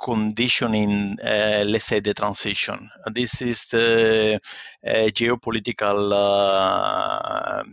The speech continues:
situation, yeah, the dependency on some sources, or,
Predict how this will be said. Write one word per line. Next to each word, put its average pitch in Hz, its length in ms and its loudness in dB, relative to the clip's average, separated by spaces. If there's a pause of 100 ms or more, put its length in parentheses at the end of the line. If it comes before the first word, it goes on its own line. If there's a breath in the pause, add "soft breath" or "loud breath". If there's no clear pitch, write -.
(120)
situation, 101 840 -6
yeah, 104 260 -2
the 104 120 -6
dependency 107 760 -2
on 98 200 -2
some 98 480 -2
sources, 107 840 -2
or, 104 440 -2